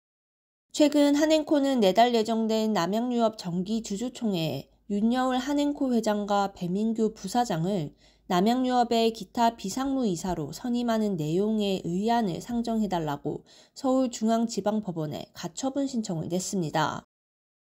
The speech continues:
한행코가 요구한 의안 상정에는 집행임원 도입과 그 권한을 강화한 정관 변경권도 포함돼 있습니다.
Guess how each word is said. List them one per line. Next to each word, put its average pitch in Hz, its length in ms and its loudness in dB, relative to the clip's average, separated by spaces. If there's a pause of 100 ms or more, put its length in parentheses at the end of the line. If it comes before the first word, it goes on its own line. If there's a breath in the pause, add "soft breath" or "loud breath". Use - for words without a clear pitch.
(140)
한행코가 285 680 6
요구한 226 480 4
의안 226 360 0
상정에는 220 720 -2
집행임원 202 840 0
도입과 - 720 -4
그 226 180 -2
권한을 233 640 0
강화한 220 680 -2 (160)
정관 233 500 0
변경권도 175 840 -2
포함돼 220 400 0
있습니다. 165 760 -4